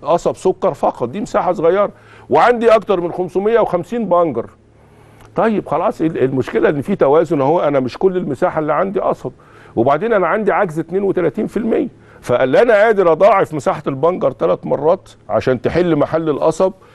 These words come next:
ولا قادر إن أنا عندي مساحات في الدلتا، لأن خلي بالك إن البنجر إيه؟ شتوي،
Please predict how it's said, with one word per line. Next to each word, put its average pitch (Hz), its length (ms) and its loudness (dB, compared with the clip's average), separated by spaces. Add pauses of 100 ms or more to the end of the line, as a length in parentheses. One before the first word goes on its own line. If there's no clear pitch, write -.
(220)
ولا 190 340 4
قادر 190 220 0
إن 170 100 -4
أنا 196 120 0
عندي 180 300 -2
مساحات 165 400 -2
في - 80 -18
الدلتا، 151 460 0
لأن 135 220 -2
خلي 190 260 0
بالك 175 380 4
إن 120 120 0
البنجر 143 440 0
إيه؟ 151 240 2
شتوي، 131 460 -2